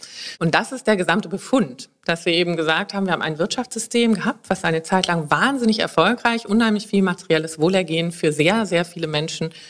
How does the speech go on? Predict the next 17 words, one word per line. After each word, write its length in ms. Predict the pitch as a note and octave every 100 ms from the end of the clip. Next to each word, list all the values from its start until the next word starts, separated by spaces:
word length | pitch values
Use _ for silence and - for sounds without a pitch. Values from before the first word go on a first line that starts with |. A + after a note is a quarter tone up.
| - _
ermöglicht 520 | D3+ D3 D#3+ B3 -
hat, 240 | C#4 F4+ - _ _ _ -
wodurch 240 | F3 G3
natürlich 260 | F#3+ E3+ F3
auch 100 | F3
die 120 | E3
Anzahl 300 | D#3+ E3+ F3
von 140 | E3 D3+
Menschen 520 | D3+ G#3+ - E4 E4 - _
sich 180 | G#3 G3
sehr 200 | F3 F3+
stark 360 | - E3+ F3 -
vermehrt 520 | D#3+ D#3+ D3+ F#3 -
hat 260 | D#4 - -
im 260 | G#3+ G#3 G3+
zwanzigsten 480 | G3 G3 G3+ -
Jahrhundert. 480 | G3+ F#3 G#3 B3 -